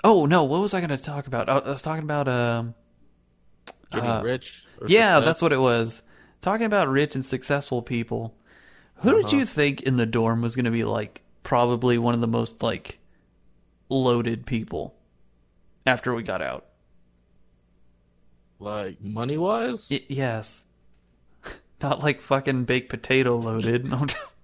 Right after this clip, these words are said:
Speaker 1: <laughs> what?
Speaker 2: <laughs>
Speaker 1: I don't know other, I don't know how you can be rich anything, anyway else.
Speaker 2: No, loaded, like, you know, just, like, maybe you're going on
Speaker 1: With a gun? <laughs>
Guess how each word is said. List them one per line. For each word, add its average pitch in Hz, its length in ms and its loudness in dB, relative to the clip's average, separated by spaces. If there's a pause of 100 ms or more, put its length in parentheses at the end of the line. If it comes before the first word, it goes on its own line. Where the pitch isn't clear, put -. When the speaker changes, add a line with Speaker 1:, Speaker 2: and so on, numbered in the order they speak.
(400)
Speaker 1:
<laughs> - 60 -12 (1600)
what? - 340 0 (460)
Speaker 2:
<laughs> 359 100 8 (2750)
Speaker 1:
I 131 100 0
don't 131 120 2
know 135 160 6
other, 135 460 4 (120)
I - 60 -6
don't 143 100 2
know 147 120 2
how 139 240 2
you 127 160 0
can 117 120 -2
be 117 140 0
rich 113 340 -2
anything, 113 440 -4
anyway 117 440 -2
else. 120 440 -6 (1300)
Speaker 2:
No, 143 340 0
loaded, 135 540 4
like, 117 240 -2
you 147 120 -4
know, 120 320 -2
just, 120 260 -8
like, 107 320 -6
maybe 113 320 -10
you're 120 120 -8
going 120 340 -6
on 117 100 -2
Speaker 1:
With 143 140 -4
a 127 80 -2
gun? 160 600 2
<laughs> - 40 -6